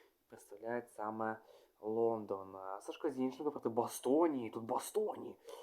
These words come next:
Вдалося поставити корпус. Сашко Зінченко, враження на Тараса Степаненка. Тарас Степаненко, Тарасе, Тарасе, Тарасе, ну, Тарасе, один нуль, ні!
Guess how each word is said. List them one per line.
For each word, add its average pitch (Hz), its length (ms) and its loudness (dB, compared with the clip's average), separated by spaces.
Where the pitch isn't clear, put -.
Вдалося 117 340 0
поставити 127 380 2
корпус. 123 380 4
Сашко 131 240 0
Зінченко, 151 260 -4
враження 131 220 0
на 135 60 2
Тараса 143 280 4
Степаненка. 160 580 8
Тарас 156 340 4
Степаненко, 175 760 8
Тарасе, 185 580 6
Тарасе, 220 680 10
Тарасе, 240 760 12
ну, 285 260 8
Тарасе, 285 880 12
один 285 400 12
нуль, 269 280 12
ні! 240 520 6